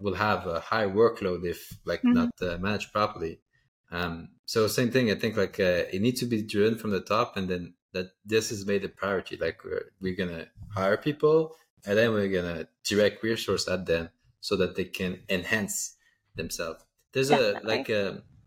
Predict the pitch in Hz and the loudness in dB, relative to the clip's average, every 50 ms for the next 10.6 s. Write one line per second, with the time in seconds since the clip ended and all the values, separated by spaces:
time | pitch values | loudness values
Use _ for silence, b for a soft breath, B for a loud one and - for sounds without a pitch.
0 | _ _ _ _ _ _ _ _ _ - - _ - 120 117 - - 113 110 104 | _ _ _ _ _ _ _ _ _ -20 -8 _ -2 -2 0 2 4 4 6 6
1 | 101 92 90 92 - - - - 95 95 95 107 110 107 - 107 110 - _ _ | 6 4 2 0 0 -2 -4 -4 -4 -4 -4 -6 -8 -10 -10 -12 -16 -18 _ _
2 | _ _ _ _ _ _ - - _ _ _ _ _ _ _ - 117 - - - | _ _ _ _ _ _ -20 -20 _ _ _ _ _ _ _ -12 -12 -10 2 4
3 | 190 208 208 226 185 135 117 101 - - 113 110 - 123 - - 113 104 98 117 | 4 4 4 2 -2 -2 -2 -4 -4 -6 -6 -6 -6 -6 -2 0 0 0 2 2
4 | 131 117 98 98 95 95 92 92 92 98 - - - 95 92 82 - - 110 113 | 2 2 2 2 2 0 0 0 -2 -4 -6 -8 -6 -4 -4 -4 -2 0 0 2
5 | 107 92 90 85 85 87 - - - - 110 95 92 92 87 87 87 - - 98 | 2 2 0 -2 -4 -8 -14 -20 -12 -10 -8 -4 -2 0 0 0 0 -2 -4 -4
6 | 90 85 87 85 - - 87 85 90 90 85 82 82 82 - - _ _ _ _ | -2 -2 -4 -4 -2 -2 -2 0 0 0 0 0 -2 -4 -8 -12 _ _ _ _
7 | _ _ _ _ _ _ _ - 95 92 90 90 - - 95 95 87 90 95 90 | _ _ _ _ _ _ _ -2 0 2 2 0 0 -2 -2 -4 -2 0 0 0
8 | 87 87 87 90 - - 87 - 117 110 - - 113 101 101 - - 95 90 95 | 0 0 -2 -4 -4 -6 -4 -2 -2 -2 2 2 2 2 2 0 -2 -2 0 0
9 | 98 110 135 147 - 104 104 101 101 98 104 123 139 143 117 110 101 - - 92 | 0 2 2 0 0 0 0 0 2 2 4 4 4 4 4 2 2 0 -4 -10
10 | 87 85 95 90 92 87 85 85 87 - - | -6 -6 -4 -4 -2 -2 -4 -4 -6 -8 -14